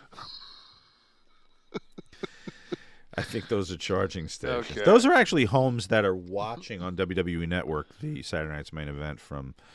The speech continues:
Speaker 2: uh,
Speaker 1: From
Speaker 2: November second, where Bobby Heenan, if you wanna know, was dressed as a weasel for the, uh,
Speaker 1: Nice.
Speaker 2: for the event. Oh, goodness. Um, well, happy to be back. Happy to be with everyone here.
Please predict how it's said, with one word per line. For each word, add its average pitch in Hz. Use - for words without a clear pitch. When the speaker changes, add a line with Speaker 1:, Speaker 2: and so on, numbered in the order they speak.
Speaker 2:
uh, -
Speaker 1:
From 107
Speaker 2:
November 69
second, 71
where 71
Bobby 92
Heenan, 101
if 92
you 92
wanna 87
know, 82
was 80
dressed 95
as 101
a 95
weasel 87
for 69
the, 65
uh, -
Speaker 1:
Nice. 113
Speaker 2:
for -
the 64
event. 64
Oh, 156
goodness. 151
Um, 156
well, 139
happy 156
to 185
be 208
back. 147
Happy 151
to 151
be 147
with 143
everyone 135
here. 117